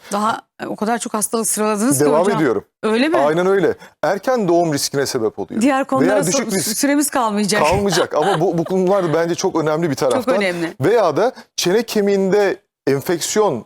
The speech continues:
Speaker 2: ilerledikten sonra diş kaybına yol açmadan önce çene kemiğinde erimelere, iltihaplara, o da ağız kanserine sebep oluyor.
Speaker 1: Bir tane diş kaybı.
Speaker 2: Ya, bakın hepsini sıralıyorum. Aynen öyle. Birkaç tane daha söyleyeyim.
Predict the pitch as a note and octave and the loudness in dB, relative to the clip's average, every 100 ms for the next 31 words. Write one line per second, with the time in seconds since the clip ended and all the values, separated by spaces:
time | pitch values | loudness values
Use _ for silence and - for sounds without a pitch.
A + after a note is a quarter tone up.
0 | - C3+ C#3+ D3+ D#3+ E3+ - C#4 C4+ G3 | -4 0 2 2 0 -2 0 0 0 0
1 | B2+ A2+ E3 - G#3 F#3 C#3+ A#2+ C#3+ G#3+ | 0 0 0 -2 0 0 0 0 2 0
2 | - A3 A#3+ F#3+ - D#3+ F#3+ A3+ G#3 G3 | 0 0 0 -2 -4 -2 0 -2 -2 0
3 | G3 A3+ A#3+ _ _ D3 D#3+ E3+ E3 E3 | 2 0 -2 _ _ 0 2 2 2 2
4 | B2+ - C#3+ D3+ E3+ E3+ - F3 - - | 2 0 -4 -2 -2 -2 0 -2 0 0
5 | A#3 - E3 A3+ - G3+ D#3+ C#3+ A2+ G#2+ | 0 0 0 0 0 -2 0 -2 -2 -2
6 | G#2 G2+ - F#2+ - A#4 B4+ - E4 E4 | -4 -4 -4 -6 -2 2 2 2 2 2
7 | D#4+ C4+ - - G3+ F3 D3+ - - - | 2 2 0 -2 -2 -2 -4 -6 -6 -4
8 | C#3 D3+ F3 F3+ - C#3+ - A#2 A2 F#2+ | -4 -2 0 0 0 -2 0 0 -2 -4
9 | - _ _ _ _ _ C#3 D#3+ D3+ B2 | -10 _ _ _ _ _ 0 0 0 0
10 | G#2+ - - - - G#3+ A#3+ A3 F#3+ D3+ | -2 -6 -12 -12 -4 0 0 0 0 2
11 | C3 A2 B2+ A2+ D3+ | 0 0 -2 -2 -2